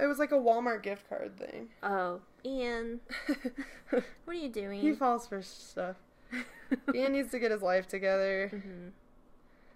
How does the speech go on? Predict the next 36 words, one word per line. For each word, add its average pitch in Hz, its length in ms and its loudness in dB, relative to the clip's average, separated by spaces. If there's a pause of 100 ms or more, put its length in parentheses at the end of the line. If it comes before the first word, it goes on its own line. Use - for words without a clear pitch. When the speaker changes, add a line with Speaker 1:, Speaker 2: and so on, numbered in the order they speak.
(400)
Speaker 1:
Uh, 196 180 0
speaking 285 400 4
of 214 140 8
which, 196 580 4 (880)
Speaker 2:
Yeah? 202 240 -8 (100)
Speaker 1:
I 226 120 2
made 254 180 6
a 294 60 10
thing 349 460 6
that 196 200 -2
says, 226 320 2
"Get 262 180 2
your 269 180 2
shit - 500 -6
together 466 460 2
or 311 40 4
get 240 140 2
your 185 120 2
life 180 240 2
together." - 420 -4
Speaker 2:
Get - 200 -18
your 349 80 -2
life 226 200 -2
together, 208 300 -2
Ian. 185 380 -6
Speaker 1:
Ian. 214 400 0 (720)
Speaker 2:
Some 277 160 -4
Speaker 1:
Um, 208 240 -2
I'll 330 100 6
post 240 320 6
it. 240 60 6
I 240 80 6
haven't 254 180 2
posted 185 300 -6
it 165 100 -2
yet. 202 200 -4